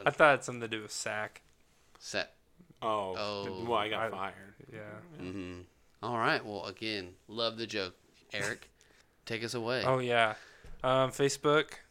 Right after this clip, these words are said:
Speaker 1: is a thing.
Speaker 2: The Seahorse
Speaker 1: The Seahorse
Speaker 2: Lounge?
Speaker 1: Lounge.
Speaker 2: Like us on the
Speaker 1: <laughs> Sorry,
Speaker 2: Seahorse
Speaker 1: I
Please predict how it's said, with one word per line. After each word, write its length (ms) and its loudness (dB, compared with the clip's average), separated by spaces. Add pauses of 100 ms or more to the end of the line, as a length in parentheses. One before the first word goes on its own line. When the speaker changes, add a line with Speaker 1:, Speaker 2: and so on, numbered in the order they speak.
(200)
Speaker 1:
is 120 -4
a 60 -2
thing. 420 0 (160)
Speaker 2:
The 120 -4
Seahorse 460 2
Speaker 1:
The 60 6
Seahorse 280 12
Speaker 2:
Lounge? 180 6
Speaker 1:
Lounge. 180 2 (100)
Speaker 2:
Like 260 8
us 80 4
on 60 8
the 40 6
Speaker 1:
<laughs> 80 6
Sorry, 260 12
Speaker 2:
Seahorse 20 12
Speaker 1:
I 40 8